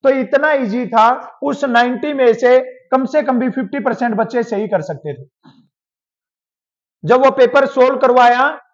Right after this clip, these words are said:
बहुत सारे बच्चों के message आ रहे थे, "Sir, बहुत simple question था, हम इसको कर सकते थे।" ठीक है? तो कभी भी जब तुम्हें लगता है ना, कोई भी question थोड़ा घुमा फिरा के दे रखा है, हो सके तो कोशिश कर लो, अंग्रेजी वाली statement भी पढ़ लो।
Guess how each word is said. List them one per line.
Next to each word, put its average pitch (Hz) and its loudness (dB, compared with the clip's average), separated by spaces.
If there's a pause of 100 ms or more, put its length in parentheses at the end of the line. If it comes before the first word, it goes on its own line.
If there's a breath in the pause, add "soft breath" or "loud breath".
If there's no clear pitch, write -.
(120)
बहुत 240 4
सारे 269 4
बच्चों 262 2
के 240 0
message 233 -2
आ 214 4
रहे 226 0
थे, 226 -2
"Sir, 220 -2
बहुत 196 -2
simple 208 -6
question 196 -8
था, 196 -4 (160)
हम 214 -4
इसको 214 -6
कर 208 -4
सकते 151 -10
थे।" 143 -20 (480)
ठीक 262 -2
है? 165 0 (420)
तो 233 -12
कभी 262 0
भी 302 -4
जब 294 -2
तुम्हें 269 -2
लगता 247 -2
है 233 -2
ना, 277 -2
कोई 240 -4
भी 254 -4
question 254 -8
थोड़ा 240 0
घुमा 185 -2
फिरा 220 0
के 220 -4
दे 196 -4
रखा 196 -4
है, 254 -4 (480)
हो 240 4
सके 269 -4
तो 254 0
कोशिश 247 -4
कर 240 -6
लो, 254 0
अंग्रेजी 233 -2
वाली 220 0
statement 196 -6
भी 185 -2
पढ़ 156 -4
लो। 135 -10